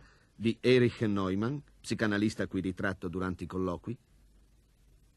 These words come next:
La natura del buddismo zen, di Daisetsu Taitaro Suzuki, il più grande studioso di buddismo zen del nostro secolo, presente per alcuni anni ad Ascona.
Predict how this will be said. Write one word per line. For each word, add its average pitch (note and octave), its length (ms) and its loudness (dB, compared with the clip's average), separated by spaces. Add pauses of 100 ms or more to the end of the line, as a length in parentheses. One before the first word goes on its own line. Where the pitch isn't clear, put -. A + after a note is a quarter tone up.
(1300)
La B2+ 180 4
natura D#3 420 4
del C#3 160 4
buddismo C3+ 540 2
zen, A#2+ 360 2 (600)
di A#2+ 180 4
Daisetsu C3+ 640 4
Taitaro B2 480 4
Suzuki, A#2+ 600 0 (340)
il G#2 160 0
più B2 120 0
grande B2+ 340 6
studioso A#2 480 2
di G2+ 140 0
buddismo G2+ 560 0
zen A2+ 260 2
del G2 140 0
nostro G2+ 320 -4
secolo, A#2 480 0 (160)
presente A#2+ 540 4
per A2 120 2
alcuni A2 360 2
anni A2+ 240 4
ad G2 120 0
Ascona. A2 440 0